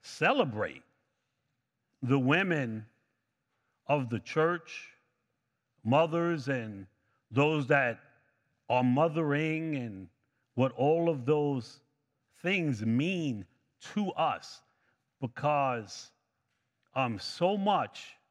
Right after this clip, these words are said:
of what God does in our lives is those small things, those behind the scene things.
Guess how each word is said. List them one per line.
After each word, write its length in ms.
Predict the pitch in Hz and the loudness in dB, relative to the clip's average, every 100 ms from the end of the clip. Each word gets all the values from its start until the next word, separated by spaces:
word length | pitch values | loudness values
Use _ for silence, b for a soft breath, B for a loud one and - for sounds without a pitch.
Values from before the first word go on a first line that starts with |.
| _ _ _ _ | _ _ _ _
of 440 | 139 143 139 123 98 - _ _ _ _ | 2 2 2 0 -4 -16 _ _ _ _
what 300 | 113 147 107 | -2 -2 0
God 380 | 104 139 151 139 95 | 0 2 2 -2 -6
does 500 | 113 127 117 90 82 _ | -4 -2 -2 -6 -14 _
in 140 | 123 120 | -8 -4
our 240 | 117 107 | -4 -4
lives 680 | 101 113 107 85 82 - - _ _ _ _ _ _ | -2 0 -2 -4 -14 -20 -20 _ _ _ _ _ _
is 160 | 110 95 | -12 -4
those 220 | 123 110 | -4 -4
small 520 | - 113 120 135 123 113 | -10 -8 -4 -4 -6 -10
things, 560 | 117 98 87 87 - _ _ _ _ _ _ | -14 -14 -16 _ -20 _ _ _ _ _ _
those 200 | 139 131 | -4 -4
behind 720 | 117 104 - - 143 143 127 | -4 -8 -8 -2 0 0 -4
the 80 | 117 | -6
scene 420 | - 131 117 104 - | -8 -8 -8 -10 -12
things. 440 | 123 104 90 82 | -12 -12 -14 -18